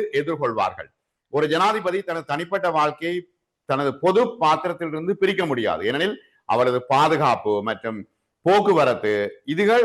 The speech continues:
அரசால் கட்டுப்படுத்தப்படுகின்றன, அதை ஒத்துக்கொள்ளலாம். ஆனா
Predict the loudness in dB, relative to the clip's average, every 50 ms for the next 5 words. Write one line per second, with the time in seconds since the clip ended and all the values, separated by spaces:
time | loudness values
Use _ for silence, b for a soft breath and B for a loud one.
0 | 2 2 2 2 2 2 2 2 2 2 0 0 -4 -2 -2 -2 -2 -2 -2 -2
1 | -2 -4 -4 -2 -4 -4 -4 -6 -8 -8 -10 -4 -2 0 0 2 2 2 0 0
2 | -2 -2 0 0 0 0 0 -2 -4 -8 -10 -14 _ _ _ _ _ _ _ _
3 | _ _ _ _ 0 2 2 2 2 2 2